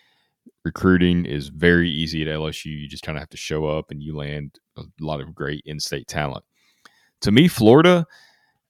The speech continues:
I think they could have a real problem hiring somebody. That job, it's still a,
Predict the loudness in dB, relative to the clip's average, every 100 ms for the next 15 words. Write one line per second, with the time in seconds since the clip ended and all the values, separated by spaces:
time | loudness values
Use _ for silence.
0 | _ 2 2 6 8 8 8 6 4 4
1 | 8 12 12 12 10 10 10 8 4 4
2 | 4 2 0 -2 0 0 -2 -4 -4 4
3 | 6 8 6 0 _ -2 -2 6 8 10
4 | 6 2 _ _ -2